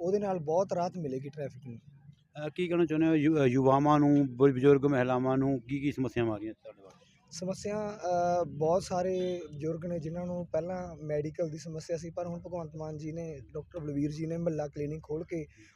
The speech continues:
Speaker 1: ਉਹਨਾਂ ਨੂੰ ਸੁਵਿਧਾ ਦਿੱਤੀਆਂ। ਬਹੁਤ ਸਾਰੇ, ਅ, ਉਹਨਾਂ ਨੂੰ, ਬਜ਼ੁਰਗਾਂ ਨੂੰ ਹੁਣ ਅਸੀਂ ਪੈਨਸ਼ਨਾਂ ਲਵਾਈਆਂ ਨੇ, ਕਾਰਡ, ਨੀਲੇ ਕਾਰਡ, ਵੋਟਰ ਕਾਰਡ, ਰਾਸ਼ਨ ਕਾਰਡ, ਸਾਰੇ ਕਾਰਡ ਵਗੈਰਾ ਬਣਾ ਰਹੇ ਹਾਂ। ਜਿਹੜੇ ਵੀ ਕੰਮ ਰਹਿੰਦੇ ਨੇ ਅਸੀਂ ਜਲਦੀ ਤੋਂ ਜਲਦੀ ਬਣਾਉਣ ਦੀ ਕੋਸ਼ਿਸ਼ ਕਰਾਂਗੇ।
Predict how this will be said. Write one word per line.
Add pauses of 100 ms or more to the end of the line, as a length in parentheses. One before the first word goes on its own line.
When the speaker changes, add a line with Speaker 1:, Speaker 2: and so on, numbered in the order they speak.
Speaker 1:
ਉਹਨਾਂ
ਨੂੰ
ਸੁਵਿਧਾ
ਦਿੱਤੀਆਂ।
ਬਹੁਤ
ਸਾਰੇ,
ਅ, (260)
ਉਹਨਾਂ
ਨੂੰ,
ਬਜ਼ੁਰਗਾਂ
ਨੂੰ
ਹੁਣ
ਅਸੀਂ
ਪੈਨਸ਼ਨਾਂ
ਲਵਾਈਆਂ
ਨੇ, (640)
ਕਾਰਡ,
ਨੀਲੇ
ਕਾਰਡ,
ਵੋਟਰ
ਕਾਰਡ,
ਰਾਸ਼ਨ
ਕਾਰਡ,
ਸਾਰੇ
ਕਾਰਡ
ਵਗੈਰਾ
ਬਣਾ
ਰਹੇ
ਹਾਂ।
ਜਿਹੜੇ
ਵੀ
ਕੰਮ
ਰਹਿੰਦੇ
ਨੇ
ਅਸੀਂ
ਜਲਦੀ
ਤੋਂ
ਜਲਦੀ
ਬਣਾਉਣ
ਦੀ
ਕੋਸ਼ਿਸ਼
ਕਰਾਂਗੇ।